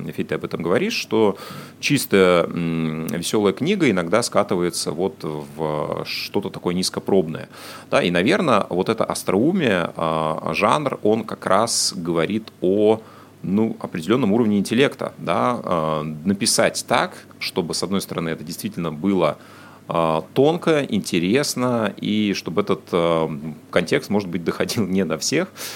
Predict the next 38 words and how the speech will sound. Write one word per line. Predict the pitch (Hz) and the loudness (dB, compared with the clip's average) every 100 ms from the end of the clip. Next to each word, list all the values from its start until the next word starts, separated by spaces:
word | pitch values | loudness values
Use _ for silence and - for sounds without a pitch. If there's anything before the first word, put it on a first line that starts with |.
| - - | -10 0
да, | 101 | 2
и | 85 | 4
в | |
этом | 101 95 | 2 0
отношении, | 82 - - 107 104 92 85 | -2 -4 -2 0 2 2 0
э, | - 80 80 82 | -2 -2 -2 -2
сатира, | - - 131 120 92 - - - | -4 -4 0 4 2 0 -10 -10
её | 101 90 85 87 | -6 -4 -2 -2
прелесть | 80 107 117 - | 0 0 0 -4
как | - | -4
раз | 85 | -4
заключается | 80 - 98 - - | -6 0 2 2 0
в | |
том, | 101 | -2
что, | 98 - | -2 -6
наверное, | 76 78 104 104 76 | -4 2 2 2 -2
она | 73 85 82 78 | 0 0 0 -4
действительно, | 73 - 98 - 85 78 73 - - - - 101 | -8 -6 -6 -4 -4 -4 -6 -10 -20 -20 -6 2
ну, | 110 | 4
вот, | 95 92 90 | 6 2 2
бьёт | 95 117 - | 6 6 4
не | 95 98 87 | 4 4 4
на | 87 82 82 80 78 78 78 87 76 | 4 4 4 2 2 0 -2 -6 -2
сто | - | 0
процентов, | 170 156 - 95 - 76 | 2 2 2 0 -2 -2
да, | 82 101 | 2 2
а | 78 | 0
есть | 82 - - - | -2 -4 -8 -14
<laughs> | |
определённый | - - 85 82 87 85 | -12 -6 -6 -2 -2 -2
такой | 76 - - | -4 -6 -6
фильтр. | - - - - - - 151 | -6 -8 -10 -14 -12 -10 4
Вот, | 143 160 | 6 8
но, | 143 | 6
тем | 170 | 4
не | 175 | 2
менее, | 208 180 | 2 2
культурный, | 123 120 202 135 98 80 | 2 4 4 4 4 2